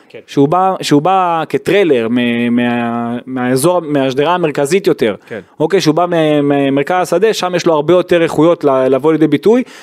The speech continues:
Speaker 2: שהוא כבר עומד גבוה על תקן חצי חלוץ כזה, אז זה כבר הופך אותו לפחות אפקטיבי.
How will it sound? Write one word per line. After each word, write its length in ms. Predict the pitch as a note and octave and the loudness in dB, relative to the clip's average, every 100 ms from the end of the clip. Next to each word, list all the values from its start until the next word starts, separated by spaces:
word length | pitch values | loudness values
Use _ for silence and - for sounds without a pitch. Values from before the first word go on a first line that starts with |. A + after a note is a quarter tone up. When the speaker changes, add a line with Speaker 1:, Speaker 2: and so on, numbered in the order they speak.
| - | -14
Speaker 2:
שהוא 200 | - C#3+ | -2 0
כבר 120 | C#3+ | 0
עומד 320 | C#3+ E3 G3+ | -2 0 0
גבוה 480 | E3 D#3+ D#3 A3 F#3 | 0 -2 0 2 2
על 80 | D3 | 0
תקן 340 | F#3+ F#3+ F#3+ | -2 -2 -2
חצי 300 | - D3+ G#3 | -2 -2 -2
חלוץ 340 | G3 F3+ B3 - | -2 0 0 0
כזה, 340 | G#3+ D#3+ F3+ G3 - - - - - | 2 4 2 0 -10 -20 -20 -18 -6
אז 160 | C#3 | -4
זה 100 | C3+ | -2
כבר 240 | D3 D3+ D3+ | -2 -2 0
הופך 320 | D3+ D3 G3 | 0 0 -2
אותו 140 | F#3+ | 2
לפחות 300 | F#3 F3 F#3 | 0 0 -2
אפקטיבי. 460 | F3+ D#3 - F3+ A2+ | -2 -4 0 0 -2